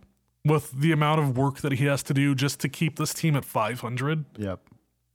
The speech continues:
Speaker 2: I, I don't think he has it in him to not try and win it all wherever he is. So,
Speaker 1: Yeah.
Speaker 2: yeah, he needs to go somewhere where there's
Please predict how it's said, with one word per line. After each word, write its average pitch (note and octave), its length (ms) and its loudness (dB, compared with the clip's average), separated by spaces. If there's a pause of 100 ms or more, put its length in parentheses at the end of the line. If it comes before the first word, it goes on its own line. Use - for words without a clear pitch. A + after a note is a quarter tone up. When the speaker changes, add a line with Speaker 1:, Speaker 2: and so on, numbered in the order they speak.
(580)
Speaker 2:
I, A#2+ 340 0
I - 20 4
don't D3+ 220 0
think D3 180 0
he D3 180 2
has C#3 260 2
it B2+ 160 -2
in B2+ 160 2
him A2+ 540 2 (800)
to A#2+ 80 2
not A2 760 0 (200)
try A#2+ 680 2 (420)
and G#2 220 2
win A2+ 160 2
it G2+ 100 0
all F#2 440 0
wherever A2 420 0
he G#2+ 180 -2
is. A#2 260 -2
So, B2 240 0
Speaker 1:
Yeah. A#2 160 0
Speaker 2:
yeah, G2+ 40 0
he B2+ 100 0
needs C#3 300 0
to A#2+ 80 -4
go G#2+ 200 0
somewhere G#2 460 0
where G2+ 160 2
there's G2 380 -2